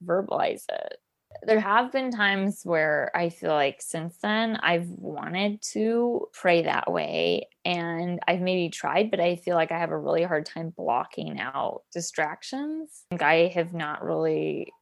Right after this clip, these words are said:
struggled as much with it. At least I don't seem as,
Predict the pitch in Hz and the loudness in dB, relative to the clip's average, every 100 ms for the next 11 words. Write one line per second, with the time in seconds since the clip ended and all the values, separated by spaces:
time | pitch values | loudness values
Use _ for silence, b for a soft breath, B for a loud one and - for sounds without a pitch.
0 | _ 175 - - - 170 165 156 - - | _ -14 -12 -12 -4 -2 0 -2 -4 -6
1 | 165 151 175 - - - - _ _ - | -6 -8 -6 -8 -10 -14 -18 _ _ -6
2 | 165 175 160 - - 170 190 - 180 170 | -2 -2 -2 0 4 6 4 4 2 4
3 | 156 156 - 170 151 151 151 151 - - | -2 -4 -10 -8 -6 -4 -4 -4 -8 -16